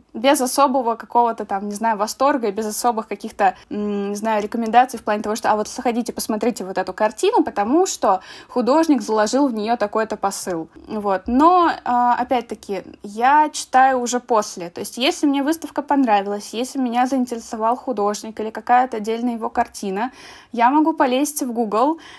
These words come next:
и уже там поискать, почитать, э, об авторе, там, или найти его Instagram, если это современный какой-то, и уже узнать побольше вообще, а в каком же он стиле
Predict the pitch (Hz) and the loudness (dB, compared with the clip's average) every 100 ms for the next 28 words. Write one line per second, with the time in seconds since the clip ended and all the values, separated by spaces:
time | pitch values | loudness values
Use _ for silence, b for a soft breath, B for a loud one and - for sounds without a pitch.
0 | B 220 220 240 262 254 254 320 359 285 | B -6 -4 0 0 4 4 4 2 -2
1 | 247 - 247 262 269 262 233 - - 240 | -2 2 4 4 0 -8 -8 -4 4 4
2 | 262 - 240 214 202 202 - 269 226 208 | 4 -2 -4 -2 0 2 2 2 6 6
3 | 202 - 208 202 202 190 208 220 226 220 | 4 -2 -6 -4 -2 -2 -4 -6 -6 -6
4 | 214 277 269 277 285 - 254 214 196 190 | 0 2 2 0 0 0 0 4 4 4
5 | 196 196 - 196 208 - 208 214 208 196 | 0 -6 -6 -8 -8 -10 -8 -6 -4 -4
6 | 196 196 196 202 196 190 B B B B | -6 -8 -4 -4 -2 -6 B B B B
7 | 254 330 285 262 277 277 262 226 - - | 0 2 2 0 0 2 2 2 -2 -10
8 | _ _ - _ - 233 233 247 269 - | _ _ -20 _ -10 -2 2 4 2 0
9 | 220 226 330 339 277 - 226 208 - 277 | 0 2 2 2 -2 0 -2 -2 -2 2
10 | 311 285 233 - - 220 208 196 185 | 4 4 2 -2 -4 -4 -2 -2 -4